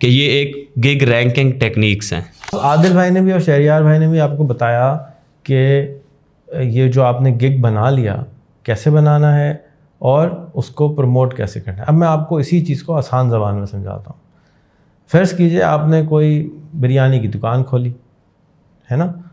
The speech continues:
Speaker 2: तो बिरयानी की दुकान खोल के आप सबसे पहले किसको बुलाएंगे? उनको बुलाएंगे जिनको आप जानते हैं। वो जानने वाले कहाँ हैं आपके? आपके मोबाइल के अंदर हैं,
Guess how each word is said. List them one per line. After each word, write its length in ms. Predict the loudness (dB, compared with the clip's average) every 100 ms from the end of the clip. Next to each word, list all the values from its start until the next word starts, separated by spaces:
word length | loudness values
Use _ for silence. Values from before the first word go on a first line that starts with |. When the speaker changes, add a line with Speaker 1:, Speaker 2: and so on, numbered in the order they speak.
| _
Speaker 2:
तो 80 | -4
बिरयानी 420 | 0 2 4 4
की 80 | 2
दुकान 360 | 0 0 2 2
खोल 220 | 2 2
के 60 | 0
आप 140 | 0
सबसे 300 | -2 -2 0
पहले 220 | 0 0
किसको 300 | -2 -4 -2
बुलाएंगे? 420 | 0 0 -4 -8 -16 -20 _ _ _ _ _ _ _ _ _ -8
उनको 240 | -6 -2 2
बुलाएंगे 380 | 2 2 2
जिनको 260 | 0 -4 -8
आप 100 | -4
जानते 320 | -2 0 0
हैं। 160 | -2 -2 -12 _ _ _ _ _ 0
वो 80 | 2
जानने 340 | 4 6 6
वाले 240 | 6 4 4
कहाँ 300 | 4 4 4
हैं 80 |
आपके? 260 | 2 -2 -4
आपके 240 | -6 -6
मोबाइल 420 | -4 -2 2 2 2
के 80 |
अंदर 240 | 2 2 2
हैं, 240 | 0 -4